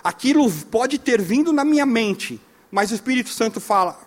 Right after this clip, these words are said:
orienta lá dentro de mim, falando assim, "Não vai falar."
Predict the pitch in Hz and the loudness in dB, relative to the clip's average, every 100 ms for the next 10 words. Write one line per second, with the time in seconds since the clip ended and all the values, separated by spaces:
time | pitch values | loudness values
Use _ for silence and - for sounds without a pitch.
0 | _ _ _ - 190 202 220 294 285 269 | _ _ _ 0 2 2 2 2 2 0
1 | 233 220 214 208 180 202 233 254 247 240 | 0 -2 -2 -4 -4 0 0 0 0 0
2 | 233 220 165 165 226 285 262 254 240 196 | 0 -2 -4 -2 0 0 0 0 0 0
3 | 151 - | 0 -8